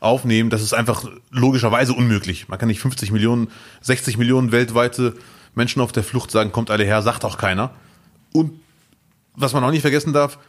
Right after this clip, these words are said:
es gibt ja zig Menschen, die sich eine Flucht gar nicht leisten können. Aus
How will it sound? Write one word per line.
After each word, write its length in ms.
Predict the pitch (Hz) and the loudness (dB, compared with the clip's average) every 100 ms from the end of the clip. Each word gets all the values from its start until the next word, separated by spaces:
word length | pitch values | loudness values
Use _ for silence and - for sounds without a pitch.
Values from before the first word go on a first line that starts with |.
| _ | _
es 80 | - | -10
gibt 140 | 147 131 | -2 -2
ja 100 | - | 0
zig 320 | - 185 143 | 0 0 2
Menschen, 320 | 151 156 147 | 0 0 -2
die 60 | 131 | -2
sich 180 | 135 | 0
eine 100 | 131 | 0
Flucht 280 | 120 151 - | 0 -2 -2
gar 80 | 127 | -2
nicht 100 | 104 | 0
leisten 280 | 120 151 117 | -2 -2 -2
können. 220 | 101 90 - _ _ _ _ - | -2 -2 -6 _ _ _ _ -6
Aus 240 | 104 - | -6 -6